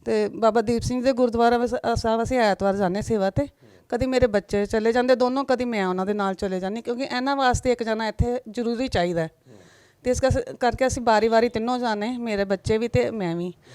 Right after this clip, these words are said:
ਵਾਰੀ-ਵਾਰੀ ਜਾਂਦੇ ਹਾਂ। ਇਹਨਾਂ ਨੂੰ ਵੀ ਅਸੀਂ ਕਦੀ-ਕਦੀ ਲੈ ਕੇ ਜਾਂਦੇ ਹਾਂ, ਕਦੀ ਦਰਬਾਰ ਸਾਹਿਬ ਲੈ ਕੇ ਜਾਂਦੇ ਹਾਂ, ਕਦੀ ਸ਼ਹੀਦਾਂ ਸਾਹਿਬ ਲੈ ਜਾਂਦੇ ਹਾਂ। ਅਸੀਂ ਬਾਬਾ ਜੀ ਅੱਗੇ ਅਰਦਾਸਾਂ ਕਰਦੇ ਕਿ ਪਰਮਾਤਮਾ ਇਹਨਾਂ ਦੀ ਜਿੰਨੀ ਜ਼ਿੰਦਗੀ ਤੁਸੀਂ ਇਹਨਾਂ ਨੂੰ ਬਖਸ਼ੀ ਹੈ,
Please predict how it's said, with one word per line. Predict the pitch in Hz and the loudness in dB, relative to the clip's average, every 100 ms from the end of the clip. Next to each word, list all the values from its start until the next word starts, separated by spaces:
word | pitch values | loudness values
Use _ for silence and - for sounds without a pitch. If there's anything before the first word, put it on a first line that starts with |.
| - 226 | -8 2
ਵਾਰੀ-ਵਾਰੀ | 214 220 233 254 | 4 4 2 2
ਜਾਂਦੇ | 247 226 247 | 0 0 -2
ਹਾਂ। | 285 | -2
ਇਹਨਾਂ | 240 247 269 | -2 0 0
ਨੂੰ | 277 | 2
ਵੀ | |
ਅਸੀਂ | 247 247 | 2 2
ਕਦੀ-ਕਦੀ | 226 208 202 208 | -2 0 -2 2
ਲੈ | 233 233 | 2 2
ਕੇ | 214 | 0
ਜਾਂਦੇ | 185 175 | -2 -2
ਹਾਂ, | 180 | -2
ਕਦੀ | 220 220 | -4 -2
ਦਰਬਾਰ | 214 202 175 | -2 0 2
ਸਾਹਿਬ | 165 208 | 2 0
ਲੈ | 233 240 | 0 -2
ਕੇ | 233 | 0
ਜਾਂਦੇ | 208 | -2
ਹਾਂ, | 208 | -4
ਕਦੀ | 220 | -6
ਸ਼ਹੀਦਾਂ | 185 226 180 | -6 -6 -6
ਸਾਹਿਬ | 160 175 | -4 -4
ਲੈ | 190 190 | 0 -2
ਜਾਂਦੇ | 180 160 151 | -2 -4 -4
ਹਾਂ। | 165 160 _ - - - | -6 -10 _ -20 -20 -8
ਅਸੀਂ | 247 247 | -4 2
ਬਾਬਾ | 240 214 226 | 2 2 0
ਜੀ | 233 | 0
ਅੱਗੇ | 220 | -2
ਅਰਦਾਸਾਂ | 226 220 202 226 | -2 -2 -4 -4
ਕਰਦੇ | 214 190 190 | -6 -6 -6
ਕਿ | 220 | -8
ਪਰਮਾਤਮਾ | 233 226 214 190 202 233 247 - - - - | -6 -6 -6 -8 -8 -8 -10 -16 -20 -18 -8
ਇਹਨਾਂ | 240 254 | -6 -4
ਦੀ | 240 262 254 | -4 -4 -4
ਜਿੰਨੀ | 220 233 262 262 | -4 -2 -2 0
ਜ਼ਿੰਦਗੀ | 262 226 226 | 0 -2 -4
ਤੁਸੀਂ | 226 233 240 | -6 -2 -2
ਇਹਨਾਂ | 226 | -2
ਨੂੰ | 240 | -2
ਬਖਸ਼ੀ | 208 - - 233 | -4 -2 -2 0
ਹੈ, | 208 | -2